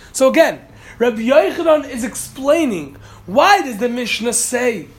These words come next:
that you cannot lechatchila use bundles for schach? Because sometimes it's gonna happen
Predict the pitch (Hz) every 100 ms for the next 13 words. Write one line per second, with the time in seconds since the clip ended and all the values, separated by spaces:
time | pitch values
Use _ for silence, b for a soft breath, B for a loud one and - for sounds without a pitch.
0 | - b b b - 262 262 226 - 254
1 | 240 247 247 233 254 240 190 254 240 -
2 | - 254 233 233 240 202 214 247 247 202
3 | 175 220 254 226 226 233 - 262 220 -
4 | - - 262 339 240 226 - - B B
5 | B 247 247 220 - 302 415 302 285 285
6 | 302 285 277 294 269 247 311 381 - 294
7 | 359 392